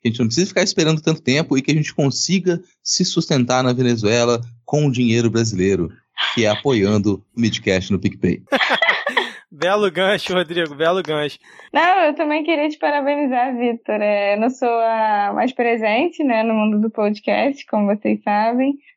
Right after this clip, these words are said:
Speaker 3: É, espero que as pessoas não sejam Júlias, porque senão ninguém iria escutar podcast e a gente não estaria fazendo nada aqui. Mas, <laughs> sim, o Midcast é um, uma ferramenta, assim, que eu vejo muito incrível, porque o Midcast cresceu muito desde que eu entrei, né?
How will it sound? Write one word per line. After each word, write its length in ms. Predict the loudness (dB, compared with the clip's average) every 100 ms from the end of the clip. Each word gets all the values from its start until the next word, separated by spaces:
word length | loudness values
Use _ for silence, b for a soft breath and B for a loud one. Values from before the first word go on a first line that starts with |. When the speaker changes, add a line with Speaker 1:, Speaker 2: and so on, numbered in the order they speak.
| -4
Speaker 3:
É, 440 | 0 2 2 2 0
espero 340 | 0 -2 0
que 80 | -2
as 60 |
pessoas 320 | -2 -2 0 0
não 160 | -2
sejam 380 | 0 0 2 0
Júlias, 400 | 2 2 2 0
porque 180 | 0 -2
senão 260 | 0 0 2
ninguém 380 | 0 2 2
iria 100 | 2
escutar 400 | 0 0 -2 -2
podcast 580 | -2 -2 -2 -2 0 0
e 60 | 0
a 40 |
gente 200 | 0 0
não 80 | 0
estaria 240 | 0 0
fazendo 300 | 0 0 0
nada 320 | 0 0 0 -2
aqui. 260 | 0 -2 -2 B B B -2
Mas, 760 | 0 2 2 2 2 0 -2 -12 B
<laughs> 160 | B B
sim, 220 | -4 0
o 60 | 2
Midcast 600 | 2 0 -2 -2 -2 0
é 80 | 0
um, 440 | 2 0 0 -2
uma 180 | 0 0
ferramenta, 680 | 0 0 0 0 0 0 0
assim, 320 | -2 -2 0
que 80 | 2
eu 100 | 0
vejo 340 | 2 2 2 0 2 2 0 -2 -8 -6
muito 220 | -2 0
incrível, 560 | 0 0 0 0 0 -2
porque 680 | -4 -4 -2 0 2 2 2
o 40 |
Midcast 460 | 0 0 0 -2 -2
cresceu 380 | -2 -2 0 0
muito 400 | 0 0 0 0
desde 260 | 0 0
que 80 | 0
eu 80 | 0
entrei, 460 | 0 0 0 0 0
né? 280 | 0 -2